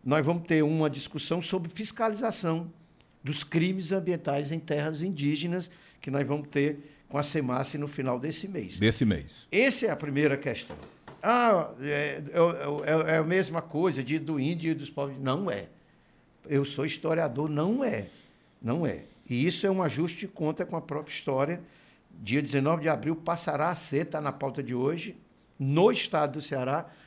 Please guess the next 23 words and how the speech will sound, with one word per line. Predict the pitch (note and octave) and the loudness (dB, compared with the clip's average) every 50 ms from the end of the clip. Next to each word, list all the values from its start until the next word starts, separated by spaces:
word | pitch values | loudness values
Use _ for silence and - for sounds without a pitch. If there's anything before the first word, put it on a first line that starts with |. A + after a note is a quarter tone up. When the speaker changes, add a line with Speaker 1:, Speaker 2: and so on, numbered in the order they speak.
| - - _ _ _ - | -20 -20 _ _ _ -4
Speaker 1:
como | - C3+ C#3+ D3+ D#3 D#3 D3+ | 2 4 4 4 4 2 0
Dia | B2+ A2 G2 - D3 F3+ G#3 A3+ A#3+ A#3+ A3+ | -2 -2 -2 -2 0 2 2 4 4 4 2
dos | A#3 F#3+ C3 C3 F3+ G3+ - - - | 0 -4 -6 -4 -4 -4 -4 -8 -10
Povos | - - C3+ C#3+ D#3+ F3+ E3+ E3 F#3+ F#3+ C#3+ C3 E3 | -4 0 2 2 2 2 0 -2 -6 -6 -6 -4 -4
Indígenas | G3 G3+ E3 A#2 A2+ C#3+ E3+ F#3 E3 F3 F#3+ F#3 F#3+ E3 - | -4 -4 -4 -2 0 0 0 0 -2 -4 -4 -4 -4 -6 -8
do | D3+ E3 G3 | -8 -8 -8
Ceará, | F#3+ - - G#3 G#3 G#3 A#2 G#2 G2 - - _ _ _ _ _ _ _ - | -8 -6 -4 -4 -2 -2 -2 -4 -8 -10 -12 _ _ _ _ _ _ _ -4
e | C3+ | -2
não | A#2+ A2+ B2 C#3+ C#3+ | -2 0 -2 -2 -4
Dia | - D#3+ F3+ | -4 -6 -6
do | E3 F#3 E3 | -4 -4 -4
Índio. | A#2+ G#2 - - - | -4 -6 -4 2 6
Speaker 2:
É | A#3+ | 6
muito | A3 C3+ B2 D3+ D3+ G3+ E3+ | 8 8 6 6 6 4 4
mais | E3 A#2 - | 4 4 4
abrangente. | A2 E2 F2 F2 E2+ E2+ - G#2 G#2+ A#2 | 4 4 4 2 0 2 4 4 6 6
Speaker 1:
Muito | B2 C#3 D3 C#3+ | 4 2 2 2
mais | - C3 B2 A2+ | 0 -2 0 0
abrangente. | C3+ B2+ C#3 D3 C#3+ - - - | 0 -2 -2 -2 -4 -6 -8 -8
Essa | G2+ A2+ C3 C#3 - - D#3+ | -4 -4 -4 -2 -2 -2 -2
é | F3 | -2
a | |
primeira. | E3+ - G3+ A3 G#3 F3+ D3+ C#3 A#2+ G#2 F#2+ - | -2 -2 -2 0 2 4 4 4 4 4 0 -6